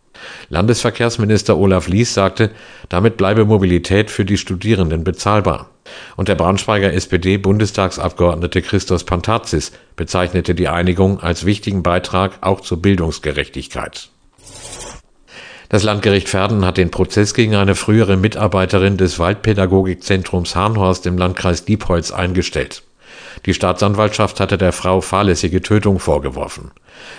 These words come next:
Laut Anklage soll sie für den Tod eines zehnjährigen Schülers aus Wolfsburg mitverantwortlich gewesen sein.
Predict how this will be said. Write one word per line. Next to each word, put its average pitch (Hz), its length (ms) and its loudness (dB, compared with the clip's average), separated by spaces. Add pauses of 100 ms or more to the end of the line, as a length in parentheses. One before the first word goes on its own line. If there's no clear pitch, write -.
Laut 87 180 0
Anklage 101 540 2
soll 90 200 4
sie 87 120 0
für 92 140 0
den 87 160 0
Tod 101 260 2
eines 95 260 0
zehnjährigen 101 540 0
Schülers 95 440 2
aus 90 180 0
Wolfsburg 87 560 0
mitverantwortlich 85 840 -2
gewesen 73 380 -4
sein. 69 260 -6